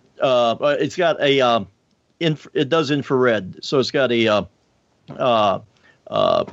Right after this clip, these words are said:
the infrared unit there, so you can put it on there, so it'll control your T V and your, uh, sound bar and this kind of stuff.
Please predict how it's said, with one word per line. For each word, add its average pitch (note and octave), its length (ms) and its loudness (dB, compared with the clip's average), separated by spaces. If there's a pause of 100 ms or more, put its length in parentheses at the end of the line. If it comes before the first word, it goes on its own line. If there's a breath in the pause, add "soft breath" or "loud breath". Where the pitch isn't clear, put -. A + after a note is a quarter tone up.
(140)
the B2 300 -2
infrared B2+ 460 0
unit A2 380 0
there, G2+ 200 0
so A#2+ 280 -2 (180 loud breath)
you D3 120 2
can D3+ 140 0
put F3 140 0
it D#3 60 0
on D3 140 2
there, C#3 100 0
so E3+ 120 -2
it'll C#3+ 80 0
control D3+ 400 0
your C3+ 100 2
T C#3 240 0
V C3+ 160 0
and B2 200 0
your, A2+ 380 2
uh, A#2+ 180 2
sound A#2+ 380 0
bar A2 240 0
and G#2+ 120 -4
this A#2 120 -6
kind G#2 180 -4
of G2+ 80 -10
stuff. - 300 -6